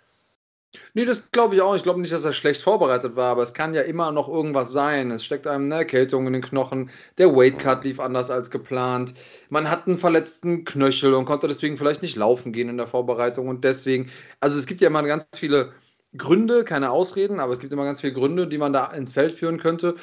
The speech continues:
Speaker 1: So oder so muss ich sagen, es war der erwartete Kampf, den ich zu neunzig Prozent so erwartet hatte. Dieser eine Moment in der vierten Runde, das war so diese,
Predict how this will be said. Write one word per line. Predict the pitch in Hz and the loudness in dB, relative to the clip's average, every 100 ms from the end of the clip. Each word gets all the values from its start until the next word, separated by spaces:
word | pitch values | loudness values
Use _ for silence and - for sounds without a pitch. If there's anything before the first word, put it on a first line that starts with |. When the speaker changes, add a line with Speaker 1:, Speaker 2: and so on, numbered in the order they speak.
| - _ | -20 _
Speaker 1:
So | 131 147 | 2 4
oder | 156 143 | 6 6
so | 131 165 | 4 2
muss | 165 | 0
ich | 156 | 0
sagen, | 143 151 156 160 156 _ _ _ _ _ _ _ - | 2 4 2 -4 -8 _ _ _ _ _ _ _ 0
es | 135 131 123 | 0 2 2
war | 135 | 2
der | 151 147 | 4 4
erwartete | 135 127 135 147 - 143 | 2 0 -2 -2 -6 -10
Kampf, | 135 135 185 208 | -4 -4 -4 -6
den | - 139 | -2 0
ich | 131 | 0
zu | - 143 | -4 -2
neunzig | 143 139 156 151 - | 2 2 2 -4 -6
Prozent | 135 143 143 | -2 0 0
so | 143 | 2
erwartet | 123 135 135 123 | 2 2 0 -2
hatte. | 135 135 180 180 - - _ _ _ _ 156 | -4 0 -2 -2 -14 -20 _ _ _ _ -6
Dieser | 160 156 156 156 | 2 6 6 4
eine | 143 180 208 202 202 202 | 2 2 4 2 2 2
Moment | 190 180 175 175 165 185 240 214 | 0 -2 0 0 4 2 2 0
in | 175 | 2
der | 170 | 2
vierten | 185 196 185 | 2 2 0
Runde, | 160 170 196 240 269 214 | -2 -2 -2 -2 -4 -2
das | 180 180 202 | -2 -2 0
war | 185 180 | 2 2
so | 175 | 0
diese, | 160 156 160 143 | -4 -6 -6 -8